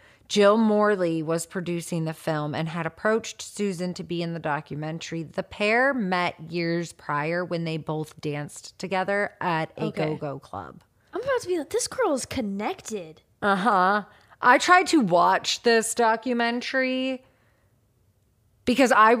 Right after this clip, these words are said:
Speaker 1: I've seen clips, right? Susan's case has been profiled. I originally saw it on Unsolved Mysteries many moons ago.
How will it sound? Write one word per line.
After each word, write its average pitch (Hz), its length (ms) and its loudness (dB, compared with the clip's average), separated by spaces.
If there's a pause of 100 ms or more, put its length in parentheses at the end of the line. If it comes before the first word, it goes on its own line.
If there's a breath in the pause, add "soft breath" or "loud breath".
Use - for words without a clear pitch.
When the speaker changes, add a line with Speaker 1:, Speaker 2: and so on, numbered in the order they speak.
Speaker 1:
I've 233 160 4
seen 302 360 0
clips, - 760 -4
right? 175 320 0
Susan's 247 480 -4
case 196 320 0
has 180 200 -4
been 170 320 -2
profiled. 170 680 -2
I 160 100 0
originally 165 540 -4
saw 151 260 -4
it 160 60 -4
on 160 160 -4
Unsolved 151 500 -4
Mysteries 156 560 -6
many 156 240 -4
moons 151 380 -6
ago. 143 480 -8